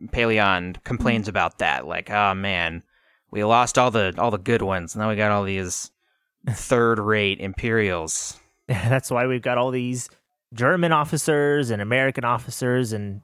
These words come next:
Speaker 3: no stuffy British ones.
Speaker 1: Yeah, <laughs> that's true. Ooh, and we saw Moff Gideon over hologram.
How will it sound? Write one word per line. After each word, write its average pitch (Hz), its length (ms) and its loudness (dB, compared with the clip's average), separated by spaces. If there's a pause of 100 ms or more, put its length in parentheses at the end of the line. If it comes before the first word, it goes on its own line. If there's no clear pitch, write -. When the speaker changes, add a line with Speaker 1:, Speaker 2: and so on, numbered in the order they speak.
Speaker 3:
no 110 200 -4
stuffy 113 380 -6
British 98 440 -4
ones. 98 380 -10 (520)
Speaker 1:
Yeah, - 320 0
<laughs> 151 60 2
that's 135 240 -4
true. 135 340 -2 (1900)
Ooh, 311 140 6
and 190 120 4
we 208 80 2
saw 185 260 4
Moff 180 260 2
Gideon 170 460 -2 (400)
over 127 360 2
hologram. 113 500 2